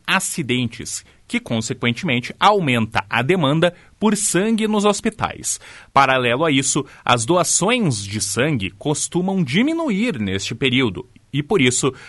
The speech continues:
a Secretaria de Estado da Saúde pede que a população agende e realize essas doações em todas as regiões do Paraná. O secretário de Estado da Saúde, Beto Preto, ressalta que esse ato é fundamental durante a temporada de verão.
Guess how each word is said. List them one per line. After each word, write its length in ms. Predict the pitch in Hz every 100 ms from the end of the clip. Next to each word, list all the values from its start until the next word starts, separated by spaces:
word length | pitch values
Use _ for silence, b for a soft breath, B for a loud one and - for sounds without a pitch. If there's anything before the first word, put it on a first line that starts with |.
| B
a 120 | -
Secretaria 640 | 101 160 190 190 202 202 180
de 120 | 131
Estado 440 | 117 - 131 120
da 100 | 127
Saúde 380 | 135 170 156 185
pede 400 | 285 131 127 131
que 100 | 131
a 60 | 135
população 720 | 156 - 185 160 - 123 120
agende 520 | 143 110 120 131 139 160
e 80 |
realize 580 | 143 170 131 110 135 143
essas 260 | 95 117 104
doações 640 | 113 135 - 117 117 123
em 120 | 160
todas 480 | 165 - 101 101 104
as 120 | 107
regiões 480 | 139 127 98 98 101
do 120 | 101
Paraná. 440 | 107 143 160 110 - B B
O 80 | 156
secretário 640 | 180 165 175 175 165 151
de 120 | 135 139
Estado 360 | - 156 143
da 140 | 139 131
Saúde, 400 | 147 127 120 113
Beto 260 | 113 110
Preto, 460 | - 170 175 139 98 B B
ressalta 640 | - 143 - 170 156 131 107
que 240 | - 127
esse 220 | 135 -
ato 340 | 139 143 - B B
é 140 | - 123
fundamental 880 | - 214 240 220 185 - 107 107
durante 480 | 110 143 110 98 107
a 20 |
temporada 600 | - 107 151 127 87 90 90
de 100 | 95
verão. 460 | 104 113 101 82